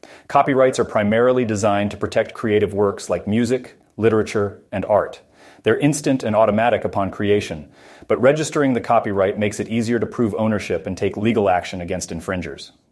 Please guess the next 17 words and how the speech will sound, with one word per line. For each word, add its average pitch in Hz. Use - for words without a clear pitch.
Trademarks, 104
on 87
the 87
other 87
hand, 90
are 113
distinctive 147
signs 110
or 98
logos 92
that 101
identify 104
a 92
product, 101
service, 95
or 95
company. 87